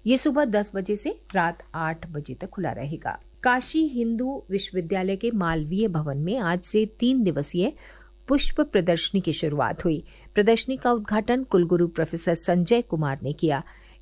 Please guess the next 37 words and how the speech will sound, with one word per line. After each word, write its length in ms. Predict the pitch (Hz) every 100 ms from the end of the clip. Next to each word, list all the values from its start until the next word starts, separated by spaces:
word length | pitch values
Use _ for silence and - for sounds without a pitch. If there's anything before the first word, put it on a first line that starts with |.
| -
इस 180 | 214 -
प्रदर्शनी 640 | 214 - 196 202 202 233
में 140 | 254 285
तरह 240 | 214 208
तरह 240 | 208 202 190
के 140 | 196
फूल 360 | - - 165 165
सजाए 400 | 170 147 127 -
गए 160 | -
हैं। 260 | 151 170 - - -
बोनसाई 460 | 175 160 190 190 202
प्रजाति 480 | 180 160 160 180
के 140 | 196 190
पौधों 460 | - 147 147 185
का 260 | 180 185 240 - - -
प्रदर्शनी 440 | 202 220 - 247
में 160 | 247 262
विशेष 540 | 196 190 226 220 220 -
आकर्षण 580 | 165 - 143 - 160 151
था। 340 | - 147 - - - -
भारत 420 | 214 254 277 294 226
रत्न 400 | 233 233 240 247
महामना 600 | 226 185 196 196 202 208
पंडित 400 | - 175 170 -
मदन 260 | 170 165 190
मोहन 340 | 202 202 214
मालवीय 440 | 190 156 156 175 190
की 100 | 180
जयंती 460 | 156 147 151 208
आज 360 | 269 165 160 165 165
प्रदेश 340 | 165 156 151 -
भर 120 | 175
में 160 | 196 214
मनाई 320 | 208 160 147
जा 140 | 147 135
रही 240 | 151 185
है। 200 | 180